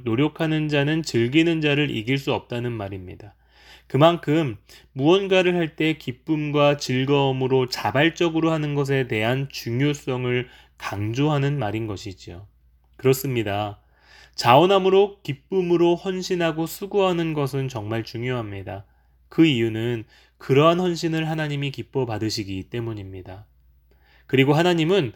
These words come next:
우리가 보다 더 많은 칭찬과 격려로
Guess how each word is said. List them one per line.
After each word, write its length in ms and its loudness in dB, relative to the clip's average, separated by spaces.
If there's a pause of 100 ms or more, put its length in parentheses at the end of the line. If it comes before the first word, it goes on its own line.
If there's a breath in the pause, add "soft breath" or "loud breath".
(280 soft breath)
우리가 400 0
보다 400 2
더 180 0
많은 580 -2
칭찬과 920 -6
격려로 840 0